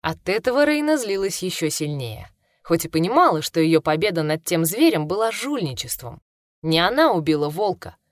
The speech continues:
его убил Саргон. К слову о Саргоне. В шёпоте шейдов Рейна услышала не только раздражающие сплетни о себе,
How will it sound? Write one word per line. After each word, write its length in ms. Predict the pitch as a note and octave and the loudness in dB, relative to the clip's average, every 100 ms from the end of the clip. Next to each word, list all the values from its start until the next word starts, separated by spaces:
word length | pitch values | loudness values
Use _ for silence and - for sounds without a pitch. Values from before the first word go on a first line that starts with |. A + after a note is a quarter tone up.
| _ _ _ | _ _ _
его 360 | C#3+ D3 C3 B2+ | -10 -8 -8 -8
убил 240 | B2 C#3+ | -6 -8
Саргон. 560 | - F3+ G3 C#4 F#3+ B2+ _ _ _ _ _ _ _ _ _ _ _ _ _ | -2 -2 2 0 0 -4 _ _ _ _ _ _ _ _ _ _ _ _ _
К 60 | - | -6
слову 300 | - E4+ D#4+ | 4 6 6
о 60 | D#4 | 4
Саргоне. 640 | E4 E4 B3+ D#3 B2+ - _ _ _ _ _ _ _ | 4 4 2 0 -2 -16 _ _ _ _ _ _ _
В 60 | - | 0
шёпоте 360 | D#4 C#4+ - A#3 | 2 2 0 0
шейдов 500 | - F#4 D#3+ - - _ _ - | 4 4 2 -2 -10 _ _ -2
Рейна 340 | A3 C4+ A#3+ | 0 2 2
услышала 520 | A#3 - C#4+ - A#3 | 0 0 -2 4 4
не 140 | A#3 A#3 | 4 2
только 340 | F4 F4+ C4+ | 0 0 0
раздражающие 880 | B3 A3+ B3 B3 B3+ A#3+ A3 - A3+ | -4 -2 -2 0 0 0 0 -4 -4
сплетни 460 | - A3 A3+ G3+ G#3 | -2 2 2 2 -6
о 80 | |
себе, 420 | G3+ A#3 F#3 A#2+ | -6 -6 -4 -4